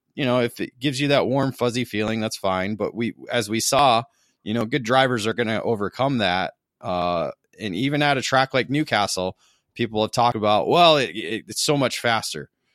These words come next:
Uh, C I K <laughs> bodywork karts were beating big nose karts. So, uh, I don't, I don't know. Uh,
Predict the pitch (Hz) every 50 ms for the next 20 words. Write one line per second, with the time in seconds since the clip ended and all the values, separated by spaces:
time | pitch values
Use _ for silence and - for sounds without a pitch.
0 | _ _ _ _ _ _ _ _ 87 104 104 104 110 110 107 101 90 69 - _
1 | _ _ _ _ _ _ _ _ - - - 147 165 170 165 - - 160 143 -
2 | - 156 143 147 156 143 131 107 - - 143 139 123 - - 123 110 104 135 135
3 | 135 127 120 110 95 - _ _ _ _ _ - 101 110 - - 127 127 113 117
4 | 120 117 113 - - - 101 92 76 - - - - 101 101 101 101 101 101 101
5 | 101 101 101 101 87 - - 101 113 110 85 - 95 117 120 117 117 104 98 113
6 | 113 113 113 110 110 110 104 104 101 101 90